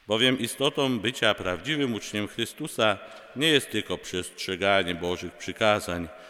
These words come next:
zawartych w praw nakazów i zakazów, które często stają się tak trudne do wypełniania, że nas irytują,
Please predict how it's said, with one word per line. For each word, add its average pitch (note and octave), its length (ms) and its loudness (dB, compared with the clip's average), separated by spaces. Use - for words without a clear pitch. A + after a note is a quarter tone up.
zawartych G#2 600 2
w - 60 -18
praw F#2+ 400 0
nakazów F#2+ 720 0
i E2+ 40 -10
zakazów, F#2+ 680 -2
które G#2+ 240 0
często A2+ 460 0
stają G#2+ 380 2
się G2 180 -4
tak A#2 380 2
trudne A#2+ 420 -2
do G#2+ 120 0
wypełniania, G#2+ 1000 0
że F#2 140 -6
nas F2 460 -4
irytują, G#2+ 680 -2